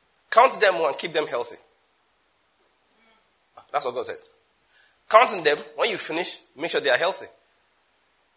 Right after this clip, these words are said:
Because go and check, David did not number everybody. He did not number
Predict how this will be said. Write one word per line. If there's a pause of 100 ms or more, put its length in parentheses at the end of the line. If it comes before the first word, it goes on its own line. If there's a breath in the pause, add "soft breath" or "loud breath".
(220)
Because
go
and
check,
David
did
not
number (360)
everybody. (580)
He
did
not
number